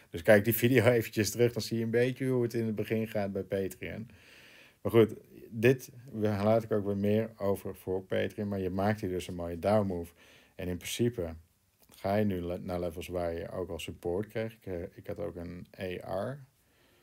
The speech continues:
Je hebt het nog net niet geraakt, of tenminste, je bent er bijna. Maar je ziet dat je hier wel wat raakvlak hebt. Je hebt hier support gevonden.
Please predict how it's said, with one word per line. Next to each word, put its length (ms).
Je 80
hebt 120
het 80
nog 140
net 140
niet 200
geraakt, 400
of 80
tenminste, 460
je 80
bent 320
er 80
bijna. 320
Maar 800
je 0
ziet 180
dat 160
je 60
hier 120
wel 120
wat 120
raakvlak 500
hebt. 180
Je 80
hebt 140
hier 240
support 420
gevonden. 420